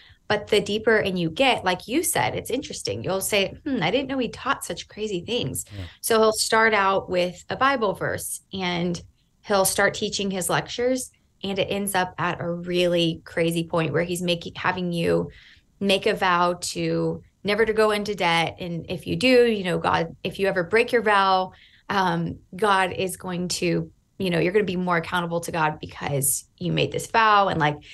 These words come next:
Speaker 1: things like that. So it was, it was really interesting. Um, I had never questioned it until my now husband, Jeremy, came in the picture. He wanted to get to know me. And my dad said, "Well, before you can move on in this relationship,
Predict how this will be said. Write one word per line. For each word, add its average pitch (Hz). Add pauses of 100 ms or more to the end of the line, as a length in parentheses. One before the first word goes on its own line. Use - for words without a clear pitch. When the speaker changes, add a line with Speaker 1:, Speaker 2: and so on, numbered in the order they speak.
(140)
Speaker 1:
things 311
like 254
that. -
So 247
it 254
was, 277 (360)
it 226
was 220
really 240
interesting. 175
Um, 160 (340)
I 208
had 220
never 202
questioned 196
it 170
until 185 (720)
my 208
now 185
husband, 220
Jeremy, 180
came 220
in 220
the 226
picture. 240 (280)
He -
wanted 220
to 220
get 220
to -
know 185
me. 185
And -
my 185
dad 170
said, 170
"Well, 175
before 185
you 180
can 175 (200)
move 185
on 175
in 175
this 175
relationship, 233